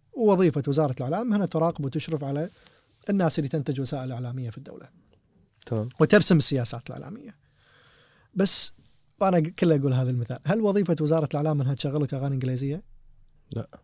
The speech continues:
Speaker 1: وظيفتها تشغل لك أغاني قديمة وأغاني تراثية وأغاني عربية و-
Speaker 2: تحييها، بس ما تشغلها.
Speaker 1: تحييها،
Speaker 2: مم.
Speaker 1: بس مو هي اللي تشغل. فهذا التشغيل، محطات الإذاعة، محطات التلفزيون،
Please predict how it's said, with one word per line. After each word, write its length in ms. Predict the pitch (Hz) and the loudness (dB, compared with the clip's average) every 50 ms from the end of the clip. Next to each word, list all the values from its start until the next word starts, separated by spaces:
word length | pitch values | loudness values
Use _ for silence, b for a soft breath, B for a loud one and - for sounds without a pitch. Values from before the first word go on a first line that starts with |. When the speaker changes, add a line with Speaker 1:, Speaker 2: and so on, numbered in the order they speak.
| _ _ _ - | _ _ _ -10
Speaker 1:
وظيفتها 340 | 151 131 139 143 139 151 139 | -6 -4 -4 -2 -2 -2 -2
تشغل 260 | - - 147 131 143 | -2 -2 -2 -2 -2
لك 120 | 135 - 135 | -2 -2 -2
أغاني 300 | 123 135 139 135 135 135 | -2 0 0 0 0 -2
قديمة 480 | - - 139 123 143 139 135 131 127 | -2 -2 0 2 2 2 2 2 0
وأغاني 420 | 123 123 - 127 123 127 127 127 120 | -2 -4 -4 -4 -4 -2 -2 -2 -2
تراثية 480 | - 127 120 120 - 147 135 127 123 | -2 -4 -4 -4 -4 -4 -4 -4 -4
وأغاني 420 | 120 120 151 135 123 127 131 127 120 | -4 -6 -6 -6 -6 -6 -4 -4 -6
عربية 460 | 117 127 131 127 131 131 127 127 123 | -6 -6 -6 -6 -4 -4 -4 -4 -6
و- 140 | 120 120 135 - _ _ _ _ _ _ _ _ _ - - - _ | -6 -6 -8 -12 _ _ _ _ _ _ _ _ _ -20 -20 -12 _
Speaker 2:
تحييها، 500 | - 135 - - 147 147 123 107 95 92 - 113 | -4 -2 0 0 2 2 2 0 -2 -4 -6 -8
بس 160 | 110 - - | -6 -4 -2
ما 80 | 123 | -2
تشغلها. 400 | 110 - - 101 - - 95 98 98 _ _ - - | -2 -2 -4 -6 -6 -8 -12 -12 -14 _ _ -6 0
Speaker 1:
تحييها، 560 | - 139 - - 143 151 123 104 101 127 185 - _ - 123 | 0 0 0 0 0 0 0 0 0 -2 -4 -8 _ -12 -12
Speaker 2:
مم. 100 | 95 92 - _ _ _ _ | -12 -12 -12 _ _ _ _
Speaker 1:
بس 200 | - 131 - - | -4 -2 0 0
مو 160 | 156 165 190 | 0 0 0
هي 180 | 165 127 143 147 | 0 0 0 0
اللي 140 | 147 139 127 | 0 0 -2
تشغل. 380 | - - 131 104 - - - - _ _ _ _ _ _ _ _ _ _ _ _ _ _ _ _ _ _ _ _ _ _ _ _ _ _ _ _ _ _ _ _ _ | -2 -2 -4 -4 -6 -10 -20 -20 _ _ _ _ _ _ _ _ _ _ _ _ _ _ _ _ _ _ _ _ _ _ _ _ _ _ _ _ _ _ _ _ _
فهذا 840 | - - 143 131 127 - _ _ - 139 135 180 202 214 214 175 165 | -8 -6 -4 -4 -4 -6 _ _ -4 0 2 4 6 6 6 4 4
التشغيل، 640 | - - - 151 131 - 135 147 143 123 113 104 - - _ - | 2 0 -2 -2 -2 0 0 0 0 0 -2 -4 -8 -12 _ -6
محطات 520 | 135 104 - 127 - - 127 117 - - | -6 -6 -6 -8 -8 -6 -6 -6 -6 -8
الإذاعة، 680 | 139 160 151 120 143 160 180 175 151 160 160 156 156 151 | -10 -8 -4 0 2 4 4 4 4 2 2 2 0 0
محطات 520 | 131 113 - 123 - - 127 104 110 - | -2 -4 -6 -10 -12 -12 -10 -12 -10 -12
التلفزيون، 800 | 127 - - 117 110 - - 117 120 131 151 165 165 165 165 156 | -12 -12 -10 -12 -10 -10 -12 -10 -6 -4 -4 -2 -2 -2 -2 -4